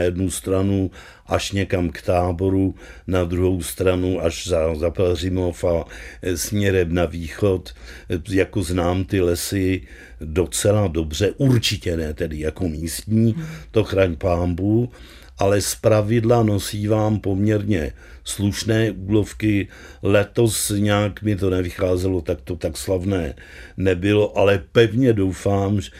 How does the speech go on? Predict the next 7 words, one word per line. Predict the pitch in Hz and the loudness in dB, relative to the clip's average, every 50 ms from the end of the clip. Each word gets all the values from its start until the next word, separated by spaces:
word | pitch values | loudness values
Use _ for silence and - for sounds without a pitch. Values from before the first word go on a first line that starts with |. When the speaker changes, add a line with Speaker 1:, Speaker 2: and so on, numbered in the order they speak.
| - - - - | -20 -20 -14 -4
Speaker 1:
že | - 117 107 - | 0 0 0 0
u | - 104 98 | 0 -6 -6
téhle | - - 107 104 104 104 98 90 98 101 95 | 0 2 4 6 6 6 4 4 4 2 2
záliby, | 85 82 87 80 85 87 85 85 92 85 80 95 92 90 90 87 - - - - - - - - - | 2 2 2 2 2 0 0 0 -2 -2 0 0 2 2 0 -2 -4 -12 -20 -20 -20 -20 -12 -4 -2
mm, | 101 95 85 | 0 0 0
celoživotní | - - - 107 95 92 95 87 92 92 87 87 95 92 - - 92 92 90 | 2 4 4 4 4 4 0 -2 -2 -4 -2 -2 -2 -4 -4 -4 -4 -4 -4
opravdu | - 82 80 - 90 90 90 85 85 87 92 95 98 95 92 | -4 -6 -4 0 0 2 2 0 0 0 0 2 2 2 0